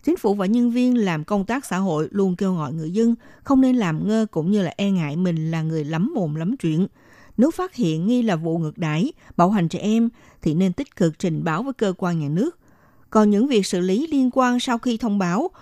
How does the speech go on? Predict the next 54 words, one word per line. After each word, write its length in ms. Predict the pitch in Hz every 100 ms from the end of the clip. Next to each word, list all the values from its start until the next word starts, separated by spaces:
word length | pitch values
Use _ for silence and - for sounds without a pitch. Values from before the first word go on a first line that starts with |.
| -
ngoài 220 | 208 196 185
việc 300 | 180 170 -
bổ 260 | 156 175
sung 200 | 247 202
thêm 200 | 220 185
nhân 200 | 185 180
lực 220 | 175 151
theo 140 | - 190
nhu 160 | 185
cầu, 360 | 175 180 175 170 - -
cũng 160 | - 202
nên 160 | 277 269
tăng 220 | 262 262
cường 180 | 196 165
sự 140 | 170
hợp 260 | 175 156 233
tác 220 | 320 -
giữa 120 | 165
các 200 | - 240
đơn 200 | 196 180
vị. 300 | 165 165 190 _ - -
Như 100 | 214
vậy 220 | 196 156 151
thì 220 | 185 156
mới 120 | 151
có 140 | 170 262
thể 380 | 226 160 151 269 - -
thắt 240 | 330 -
chặt 220 | - - -
mạng 220 | 151 151
lưới 200 | 180 254
bảo 200 | 185 156
vệ 160 | 170 156
trẻ 160 | -
em 240 | - 175 170
khỏi 180 | - 156
bạo 180 | 156
lực. 200 | 156 156 - _ _ _ _ -
Những 220 | 226 285
vụ 200 | 247 208
trẻ 140 | 220
em 180 | - 247
bị 100 | 202
bạo 220 | 190 165
hành 240 | 220 208 175
thân 260 | - 233
thể 260 | 233 175 175
xảy 220 | - 170
ra 340 | 196 190 180 175
trong 220 | 196 180
thời 180 | 185 156
gian 200 | 190 180
gần 160 | 151 147
đây 280 | 170 165